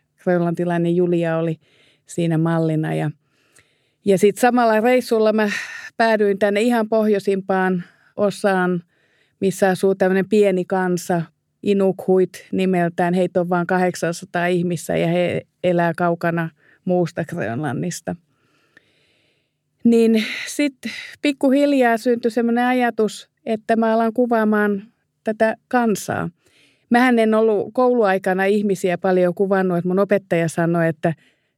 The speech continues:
"Tiina, sit kun sä meet sinne Grönlantiin, niin sun täytyy kuvata ihmisiä." No siellä mä aloin sit kuvaamaan ihmisiä ja siis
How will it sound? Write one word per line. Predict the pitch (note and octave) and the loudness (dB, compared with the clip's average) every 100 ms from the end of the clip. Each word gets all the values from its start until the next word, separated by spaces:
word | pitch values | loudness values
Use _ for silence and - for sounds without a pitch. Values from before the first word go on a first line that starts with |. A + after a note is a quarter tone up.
| _ | _
"Tiina, | - A3+ G#3 E3+ F3 | 0 4 4 2 0
sit | B3+ B3+ | 0 0
kun | A3 | -2
sä | G3+ F#3+ | 0 0
meet | G3 F#3 | 2 0
sinne | F#3+ F3 E3 | 0 -2 -2
Grönlantiin, | F3 G3 F#3+ F3 D#3 D3 D#3+ E3 | 0 2 2 0 -2 -2 -2 -2
niin | D#3 | 0
sun | F#3+ | 0
täytyy | F3 E3 D#3+ D#3+ | 0 -2 -2 -2
kuvata | F3 E3 D#3 - - | -2 -2 -4 -8 -4
ihmisiä." | F3 D3+ - - - - - - _ _ _ _ C#4 | -2 -2 -8 -20 -18 -18 -20 -20 _ _ _ _ 0
No | |
siellä | D#4+ D#4 C4 | 4 4 4
mä | A#3 A#3 | 2 2
aloin | A#3 A3 | 4 2
sit | G#3+ E3+ | 0 -2
kuvaamaan | F#3+ F#3 E3 E3 D#3 D3+ - _ _ | -2 0 0 0 -2 -4 -8 _ _
ihmisiä | F3+ E3+ D#3+ - D#3 D3+ | -2 0 -2 -2 -2 0
ja | D3+ D3+ - _ _ _ _ _ _ _ _ _ _ _ - | 0 -2 -8 _ _ _ _ _ _ _ _ _ _ _ -2
siis | G#3 F#3+ - | 0 0 -2